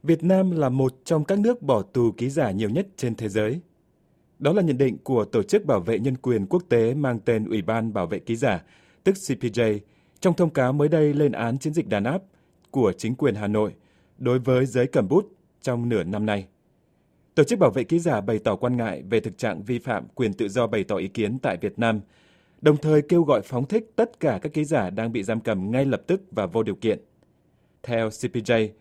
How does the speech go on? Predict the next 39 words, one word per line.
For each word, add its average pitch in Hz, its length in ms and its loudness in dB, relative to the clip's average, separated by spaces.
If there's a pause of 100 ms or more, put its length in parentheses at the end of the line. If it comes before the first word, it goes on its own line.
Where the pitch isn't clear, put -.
(240)
trong 156 280 2
sáu 127 260 0
tháng 139 220 -2
qua, 135 300 2 (420)
có 160 100 6
ít 202 80 6
nhất 254 200 4 (100)
chín 147 220 0
nhà 147 100 0
báo 107 160 0
mạng 127 320 -2
bị 120 260 -4
bỏ 107 200 -4
tù, 113 380 0 (340)
trong 123 180 0
khi 127 240 0
hồi 110 420 -2
cuối 113 220 0
năm 131 180 -2
ngoái, 113 320 0 (320)
số - 160 0
ký 214 120 0
giả 143 260 2
bị 110 200 -2
giam 131 200 0
cầm, 107 320 0 (320)
theo 131 140 0
ghi 131 100 0
nhận 127 340 0
của 107 180 0
tổ 98 140 -2
chức 175 180 -4
này, 113 280 2 (300)
là 110 240 0
năm 120 240 0
người. 107 260 0 (1200)
Ông 139 280 2
Bob 160 220 4
Dietz 131 500 0